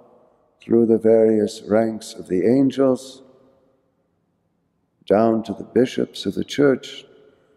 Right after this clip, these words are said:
to the priests, the deacons, the monks, and finally the baptized laity. But what's the relation of that mediation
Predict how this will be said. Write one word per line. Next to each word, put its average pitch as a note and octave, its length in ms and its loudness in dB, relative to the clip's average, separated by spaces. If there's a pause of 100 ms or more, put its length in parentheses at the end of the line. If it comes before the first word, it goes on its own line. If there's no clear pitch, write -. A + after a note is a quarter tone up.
(100)
to - 100 -20
the D#2 120 -16
priests, - 880 0 (960)
the E2 100 -4
deacons, A2 720 2
the D2 80 -8
monks, G2 640 -2 (580)
and - 140 -20
finally E2+ 400 -2
the D#2+ 200 -6 (440)
baptized D#2+ 640 -8
laity. C#2+ 460 -12 (3500)
But A#2 140 4
what's C3+ 260 0
the C#3 80 2
relation C3 480 2
of G#2+ 80 -2
that G#2+ 240 -2
mediation A2 840 0